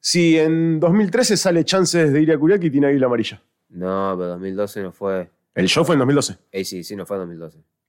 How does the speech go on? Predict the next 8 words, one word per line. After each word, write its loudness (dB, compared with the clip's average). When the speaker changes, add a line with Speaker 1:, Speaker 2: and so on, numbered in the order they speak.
Speaker 1:
¿Fue 0
en 4
dos 4
mil 2
doce, 0
boludo? 0
Speaker 2:
No, 0
boludo. 2